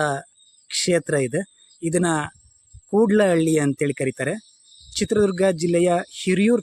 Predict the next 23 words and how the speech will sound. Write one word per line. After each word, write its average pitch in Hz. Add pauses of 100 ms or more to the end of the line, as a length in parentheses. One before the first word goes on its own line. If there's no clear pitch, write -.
ತಾಲೂಕಿನಲ್ಲಿರುವಂಥ 147
ಒಂದು 135
ಗ್ರಾಮ 135
ಆಗಿದೆ. 127 (560)
ಈ 208
ವಿಡಿಯೋದ 220 (300)
ಎಡಭಾಗದಿನ್-, 180
ಭಾಗದಿಂದ 170 (440)
ಒಂದು 165
ನದಿ 151
ಹರಿದು 151
ಬರುತ್ತೆ. 143 (420)
ಇದನ್ನ 180
ವೇದಾವತಿ 175
ನದಿ 147
ಅಂತೇಳಿ 139
ಕರೆ-, 135
ಕರೀತಾರೆ. 143 (720)
ಆ, -
ಹೊಸದುರ್ಗ 156 (200)
ಮಾರ್ಗವಾಗಿ, 143
ಮಾರಿಕಣಿವೆ 143
ಮಾರ್ಗವಾಗಿ 135